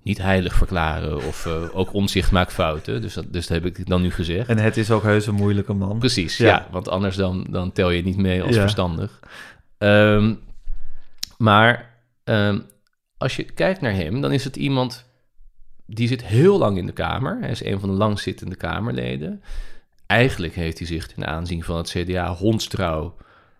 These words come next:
Speaker 1: opgesteld.
Speaker 2: En iemand die nota bene
Speaker 1: Al
Speaker 2: op
Speaker 1: die
Speaker 2: eigen
Speaker 1: tijd.
Speaker 2: kracht altijd in die Kamer is
Speaker 1: Ja, dus
Speaker 2: gebleven.
Speaker 1: hoeft, dus elke keer, maar elke keer werd hij weer uitgekotst, hè.
Speaker 2: Ja,
Speaker 1: Dan werd hij
Speaker 2: precies.
Speaker 1: weer, werd hij weer
Speaker 2: Heel
Speaker 1: op een te
Speaker 2: laag op
Speaker 1: lage
Speaker 2: de
Speaker 1: plek
Speaker 2: lijst.
Speaker 1: gezet. En,
Speaker 2: Ja.
Speaker 1: ehm, ehm,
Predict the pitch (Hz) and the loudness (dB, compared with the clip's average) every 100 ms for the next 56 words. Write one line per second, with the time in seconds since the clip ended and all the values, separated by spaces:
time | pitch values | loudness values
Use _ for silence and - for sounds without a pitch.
0 | _ - 104 - - 127 120 - 131 123 | _ 0 4 4 4 2 4 2 2 2
1 | 110 110 104 101 101 131 131 - 139 156 | 2 2 2 2 4 6 4 4 6 6
2 | 202 - 101 95 - 101 101 - 107 104 | 4 0 2 2 0 -6 -6 -4 -2 2
3 | 101 101 104 185 110 101 95 139 135 151 | 2 4 6 6 6 6 6 6 4 4
4 | 147 139 151 175 170 127 120 104 101 - | 2 4 6 6 4 0 2 4 2 2
5 | 160 170 131 - 180 185 98 95 92 101 | 2 2 0 4 4 4 2 2 2 4
6 | 98 85 113 123 - - 165 - 135 170 | 4 6 4 2 -2 -2 -4 2 4 6
7 | 185 151 107 104 98 92 92 92 92 110 | 6 2 4 4 2 2 -2 0 4 6
8 | 110 107 113 113 113 113 113 135 139 151 | 8 8 8 6 6 4 6 6 6 2
9 | 131 143 139 135 - 113 117 - - - | 6 8 8 6 0 2 0 -6 -18 -20
10 | _ - 135 117 117 113 117 - - - | _ -8 2 6 6 6 4 4 2 2
11 | - - - 52 52 55 55 55 | -4 -6 -4 -2 0 -2 -2 -4